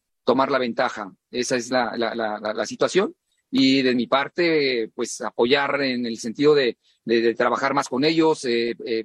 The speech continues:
pedir más atención, más concentración y sobre todo, eh, tener, eh, en cuenta que el fútbol tiene esa particularidad y muchas veces está de tu lado ese factor que hoy no está pasando por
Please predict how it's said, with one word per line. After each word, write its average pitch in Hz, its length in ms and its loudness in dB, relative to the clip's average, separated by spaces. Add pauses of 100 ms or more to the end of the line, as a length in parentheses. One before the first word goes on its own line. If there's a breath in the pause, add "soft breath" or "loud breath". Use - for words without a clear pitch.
pedir 127 320 2
más 135 220 0
atención, 120 360 -2
más 131 140 -2
concentración 123 500 -2
y - 20 -4
sobre 120 220 0
todo, 135 360 2 (340 soft breath)
eh, 110 680 4 (460)
tener, 139 380 2
eh, 127 360 0 (460)
en 120 140 2
cuenta 143 260 2
que 117 600 0 (260)
el 113 280 -4
fútbol 139 600 2 (280)
tiene 143 200 0
esa - 160 0
particularidad 135 680 0 (360)
y 127 160 0
muchas 135 260 2
veces 127 280 0
está 127 580 2
de 113 100 0
tu 120 140 -4
lado 127 240 2
ese 127 160 -6
factor 151 400 2
que 131 140 0
hoy 123 300 0 (320)
no 139 140 6
está 147 200 2
pasando 127 320 0
por 110 260 -2